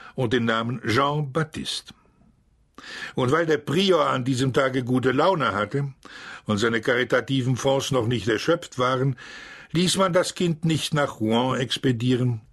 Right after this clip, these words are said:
sondern auf Kosten des Klosters aufpäppeln. Es wurde zu diesem Behuf einer Amme namens Jeanne Bussy in der Rue Saint-Denis übergeben,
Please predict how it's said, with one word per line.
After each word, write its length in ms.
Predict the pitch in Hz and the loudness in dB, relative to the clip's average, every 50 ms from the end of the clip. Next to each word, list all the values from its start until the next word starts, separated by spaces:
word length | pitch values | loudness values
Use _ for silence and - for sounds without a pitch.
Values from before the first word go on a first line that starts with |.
| _ _ _ - _ _ | _ _ _ -20 _ _
sondern 340 | - - 127 117 110 117 117 | -4 0 0 2 2 0 0
auf 360 | 113 110 107 - - - - | 2 0 0 0 -2 -6 -6
Kosten 580 | - 160 170 - - - - - - 151 147 127 | 0 0 0 0 -2 -10 -10 -4 -2 -2 -2 -2
des 260 | - 147 - - - | -2 -4 -4 -6 -6
Klosters 640 | - - 123 117 107 - - - - - - - - - - | -2 0 2 2 0 -2 -4 -6 -6 -6 -6 -6 -10 -8 -4
aufpäppeln. 840 | - - - - - - _ - - - - - - - - - - _ _ _ _ _ _ _ _ _ _ _ _ _ _ _ _ _ _ - _ _ _ _ _ _ _ - | -4 -2 -2 -4 -8 -14 _ -6 -6 -6 -6 -8 -10 -10 -12 -14 -18 _ _ _ _ _ _ _ _ _ _ _ _ _ _ _ _ _ _ -20 _ _ _ _ _ _ _ -4
Es 140 | - 131 110 | -2 0 2
wurde 260 | 156 196 214 208 208 | 4 2 2 2 0
zu 140 | - - 180 | -2 -2 0
diesem 260 | 151 175 165 151 156 | 0 2 2 2 2
Behuf 360 | 143 151 113 131 151 147 - - | 2 2 2 2 0 2 2 0
einer 340 | 135 135 127 127 - - | 0 0 0 0 0 0
Amme 180 | 139 131 135 135 | -2 0 0 0
namens 480 | 131 127 123 117 117 117 107 - - - | 0 0 0 0 0 -2 -2 -4 -8 -8
Jeanne 460 | - - 98 104 123 117 117 120 117 | -6 -2 0 2 2 2 0 -2 -6
Bussy 760 | - 104 101 117 123 - - - - 143 139 123 107 95 90 - - - - - - - - | -8 -6 -2 -2 0 0 0 0 0 2 2 2 0 0 -2 -4 -10 -18 -18 -18 -14 -6 -2
in 100 | 104 98 | 0 0
der 120 | 107 101 | 2 2
Rue 160 | 104 110 110 | 2 0 0
Saint-Denis 680 | 104 - 123 113 113 107 - - 113 113 117 127 131 120 | 0 0 0 0 -2 -2 -2 -2 0 0 2 2 2 2
übergeben, 680 | 107 104 98 101 98 87 87 101 107 104 95 95 92 | 2 2 2 0 -2 -2 0 0 0 0 0 -2 -6